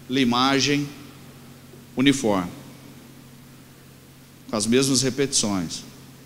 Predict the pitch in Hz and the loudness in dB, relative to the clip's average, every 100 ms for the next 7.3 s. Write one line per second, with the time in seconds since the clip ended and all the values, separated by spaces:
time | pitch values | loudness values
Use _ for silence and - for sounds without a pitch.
0 | - - - - - - - - - - | -20 -20 -20 -20 -20 -20 -20 -20 -20 -20
1 | - - - - - - - - - - | -20 -20 -20 -20 -20 -20 -20 -20 -20 -20
2 | - - - - - - 151 160 170 185 | -20 -20 -20 -20 -12 -2 0 2 2 2
3 | 202 214 220 208 170 175 190 175 151 139 | 4 4 4 2 0 0 4 6 6 4
4 | 151 156 156 165 135 151 147 - - - | 4 2 2 2 2 2 2 2 2 0
5 | 143 - 170 175 - 107 - - - - | -2 2 4 6 6 6 -2 -14 -18 -18
6 | - - - - - 139 143 143 139 139 | -20 -20 -20 -20 -8 2 6 8 8 8
7 | 123 107 90 | 6 2 -2